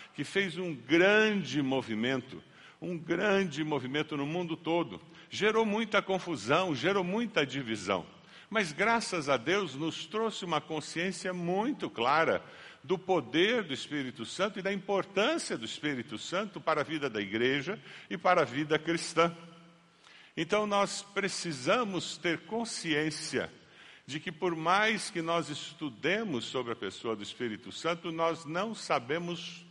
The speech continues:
tudo que nós precisaríamos saber sobre o Espírito Santo. Quando chegarmos lá no céu,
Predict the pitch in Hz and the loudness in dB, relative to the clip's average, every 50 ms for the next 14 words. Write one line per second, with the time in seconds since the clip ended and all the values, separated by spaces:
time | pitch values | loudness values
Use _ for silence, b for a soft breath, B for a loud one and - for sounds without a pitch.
0 | - - 254 254 233 175 127 113 95 - B B B B B B B B B - | -10 -6 -6 -6 -6 -4 -4 -4 -4 -4 B B B B B B B B B -8
1 | 151 156 160 165 180 185 170 - - 185 170 - - 175 156 156 156 156 156 175 | -6 -2 0 2 2 2 0 -2 -4 -4 -4 -4 -4 -2 0 2 2 4 2 0
2 | 202 202 190 170 - - 151 135 123 123 139 147 156 147 - 160 151 143 143 139 | -2 -2 -4 -4 0 2 2 2 2 2 0 0 0 -2 -4 -6 -6 -6 -6 -8
3 | - - - 151 143 135 131 - - 120 - - - 110 95 85 78 - - 98 | -6 -6 -4 -4 -4 -4 -6 -8 -10 -12 -10 -6 -2 -2 -2 -2 -2 -8 -14 -10
4 | - - 208 247 220 - - - - 165 127 113 147 175 170 165 170 151 113 107 | -6 -4 -4 -4 -4 -6 -4 -2 0 0 2 4 4 4 4 2 0 -4 -4 -2
5 | 120 151 175 190 190 151 117 - - 104 95 82 76 | 2 4 4 4 4 2 -2 -4 0 0 0 0 -2